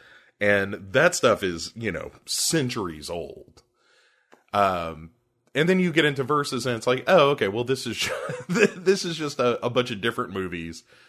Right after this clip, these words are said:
mushed together into one movie, uh, that is, is plenty entertaining, don't get me wrong.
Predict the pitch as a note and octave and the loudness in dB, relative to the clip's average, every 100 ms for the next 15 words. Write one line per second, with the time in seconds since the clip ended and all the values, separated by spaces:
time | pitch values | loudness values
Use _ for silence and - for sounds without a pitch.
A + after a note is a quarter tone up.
0 | _ _ - A#2+ B2 C3+ - A#2+ G2 G#2+ | _ _ -4 4 6 6 2 -4 2 2
1 | G#2+ F#2 E2+ F#2 - G2 F#2 E2+ A2 G#2 | 4 2 -2 -6 -6 -8 -6 -4 -2 -2
2 | F2 D2 C#2+ C#2+ D#2 _ _ _ _ _ | -6 -10 -14 -18 -20 _ _ _ _ _
3 | _ G2 F#2+ F2+ F2 E2+ - - G#2+ A2 | _ -2 0 0 -2 -6 -18 -20 -2 2
4 | G2+ F#2+ - A#2+ B2 B2+ - - G3 B3+ | 4 2 0 0 2 0 -2 -2 0 0
5 | F#3 A#2 - G#3+ E3+ D#2 F2 F#2 C#3 F#2+ | 0 -2 -2 -4 -4 -6 -6 -4 -4 -4
6 | A2+ F2 F#2 D#2 D3+ D#3+ - B1+ | -6 -6 -8 -8 -6 -6 -8 -16